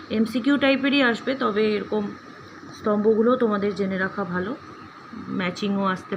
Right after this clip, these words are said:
পারে। তো তোমাদের এই, আহ, পুঁইমাচা গল্পটার টোটাল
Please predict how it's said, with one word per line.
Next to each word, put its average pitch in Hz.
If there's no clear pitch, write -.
পারে। 185
তো 226
তোমাদের 262
এই, 277
আহ, 226
পুঁইমাচা 262
গল্পটার 220
টোটাল 233